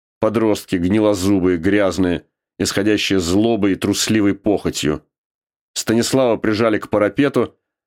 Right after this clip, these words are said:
а Лариску принялись хватать за разные места, ржали, гыгыкали,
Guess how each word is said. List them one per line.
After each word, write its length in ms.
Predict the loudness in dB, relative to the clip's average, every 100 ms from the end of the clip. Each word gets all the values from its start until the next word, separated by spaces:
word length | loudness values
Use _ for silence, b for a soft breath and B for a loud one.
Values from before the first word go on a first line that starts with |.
| _
а 80 | 0
Лариску 440 | 2 2 2 0
принялись 420 | 0 2 4 2 0
хватать 540 | -2 0 2 0 0
за 160 | 0 2
разные 320 | 2 2 2
места, 400 | 0 -2 -2 0
ржали, 640 | -2 -2 0 2 2 0
гыгыкали, 880 | 0 -2 0 0 2 2 2 0